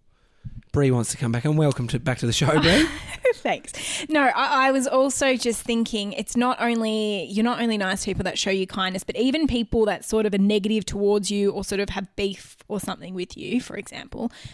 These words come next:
Speaker 2: I can't think of any clear one for the moment, but I feel like you have a really good way of communicating with that person in a calm and kind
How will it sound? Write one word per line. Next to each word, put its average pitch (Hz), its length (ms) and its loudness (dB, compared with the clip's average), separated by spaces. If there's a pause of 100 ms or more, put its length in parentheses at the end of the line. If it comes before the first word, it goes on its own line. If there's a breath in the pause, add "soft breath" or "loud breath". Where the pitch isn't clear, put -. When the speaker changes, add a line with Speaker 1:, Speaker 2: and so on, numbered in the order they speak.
(100)
Speaker 2:
I 202 80 -8
can't 202 260 -4
think 196 120 -2
of 190 100 -2
any 185 180 -4
clear 170 500 -6 (280)
one 202 400 -10 (200)
for - 100 -14
the - 80 -10
moment, 240 380 -6 (320 loud breath)
but 240 100 -4
I 233 80 0
feel 233 200 -2
like 226 180 0
you 233 80 2
have 214 140 -4
a 214 40 -6
really 202 320 -2
good 202 200 -2
way 185 640 -2 (400 soft breath)
of 190 500 -2 (280)
communicating 214 540 2
with 190 100 -4
that 165 120 -4
person 196 260 -2
in 196 80 -2
a 190 60 -4
calm 196 760 -2 (200)
and 196 180 -4
kind 196 720 -2